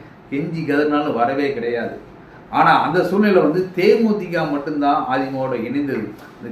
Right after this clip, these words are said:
தேமுதிக இணைந்ததுனால தான் இன்னும் வந்து அதிமுகவுக்கு சில வாக்குகள் இருந்துச்சு. கேப்டனுடைய பரிதாபம், கேப்டனுக்காக ஓட்டு போறவங்க நிறைய பேர் இருந்ததுனால தான் அதிமுகவுக்கு வந்து ஓட்டு போட்டாங்க. இல்லைனாக்க இன்னும்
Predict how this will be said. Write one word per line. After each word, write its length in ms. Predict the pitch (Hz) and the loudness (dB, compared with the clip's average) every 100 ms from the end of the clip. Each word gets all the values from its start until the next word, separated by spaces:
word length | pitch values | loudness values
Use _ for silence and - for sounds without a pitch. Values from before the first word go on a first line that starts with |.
| 113 | -2
தேமுதிக 480 | 143 165 170 175 147 | 0 0 0 0 0
இணைந்ததுனால 580 | 151 165 180 165 165 | 0 -2 0 0 0
தான் 340 | 160 185 202 131 | 2 2 0 -2
இன்னும் 320 | 165 208 202 | 0 2 2
வந்து 540 | 175 175 208 185 151 123 | 0 0 2 4 4 2
அதிமுகவுக்கு 520 | 180 180 165 156 160 | 2 2 0 -2 -2
சில 220 | 139 147 | -4 0
வாக்குகள் 640 | 143 156 156 156 151 147 | 2 0 0 -2 -2 -2
இருந்துச்சு. 360 | 139 135 139 147 - - - - | -4 -8 -8 -8 -8 -14 -20 -8
கேப்டனுடைய 960 | 131 156 156 151 143 143 147 156 135 117 | 2 2 2 -2 0 2 4 6 4 2
பரிதாபம், 540 | 123 147 151 139 139 - - | 2 4 4 4 2 -2 -4
கேப்டனுக்காக 760 | 143 156 156 143 139 151 156 127 | -2 0 0 -2 0 2 2 2
ஓட்டு 240 | 143 143 | 0 -2
போறவங்க 440 | 131 131 127 123 127 | -4 -2 -2 -2 -4
நிறைய 280 | 117 131 | -4 -4
பேர் 160 | 131 143 | -4 -6
இருந்ததுனால 460 | 127 127 117 120 123 | -6 -4 -4 -2 0
தான் 200 | 156 - - - - | -2 -2 -10 -16 -2
அதிமுகவுக்கு 680 | 117 170 180 165 160 151 139 | 2 4 2 2 4 4 2
வந்து 340 | 139 170 147 | -2 0 2
ஓட்டு 220 | 151 - | 2 0
போட்டாங்க. 500 | - 151 143 135 113 - 123 | -2 -2 -2 -2 -4 -8 -4
இல்லைனாக்க 540 | 185 262 220 185 226 220 - | 0 4 6 6 4 0 0
இன்னும் 380 | 208 285 233 | 2 4 2